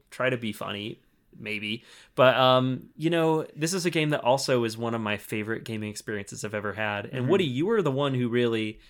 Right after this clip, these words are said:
Speaker 1: you played this before I did, was on my radar, but you were the one who really kind of pushed me over the edge.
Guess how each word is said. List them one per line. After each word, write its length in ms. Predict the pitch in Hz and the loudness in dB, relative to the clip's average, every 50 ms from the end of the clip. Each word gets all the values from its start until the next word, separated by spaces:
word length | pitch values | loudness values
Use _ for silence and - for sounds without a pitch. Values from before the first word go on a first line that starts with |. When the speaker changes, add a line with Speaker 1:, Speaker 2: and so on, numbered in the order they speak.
| - - _ | -20 -20 _
Speaker 1:
you 120 | - 147 165 | -6 -6 -2
played 200 | - 196 202 175 | 2 2 2 2
this 100 | 165 165 | 2 0
before 320 | - - - 135 123 - - | -6 -4 0 0 0 2 2
I 140 | 131 156 | 0 0
did, 340 | 139 117 104 101 98 107 135 - | 2 2 0 0 -2 -4 -8 -10
was 140 | - 131 - | -8 -8 -6
on 180 | - 135 156 | -4 -4 -2
my 80 | 165 147 | 0 0
radar, 360 | 120 123 131 131 120 107 107 | 0 2 2 2 2 2 0
but 200 | 107 110 - - | 0 -2 -8 -8
you 120 | - 120 123 | -6 -4 -4
were 80 | 131 | -4
the 80 | 117 117 | -4 -4
one 160 | 110 110 110 | -6 -6 -6
who 100 | 107 110 | -6 -4
really 240 | 107 110 107 107 104 | -4 -2 -2 -2 -4
kind 160 | 104 117 107 | -6 -6 -10
of 100 | 104 - | -10 -10
pushed 240 | - - 113 - - 123 | -10 -12 -12 -10 -8 -8
me 100 | 117 104 | -6 -6
over 140 | 101 98 | -6 -6
the 160 | 95 95 117 156 | -4 -2 2 2
edge. 360 | 160 131 107 107 - - | 2 2 2 -2 -8 -14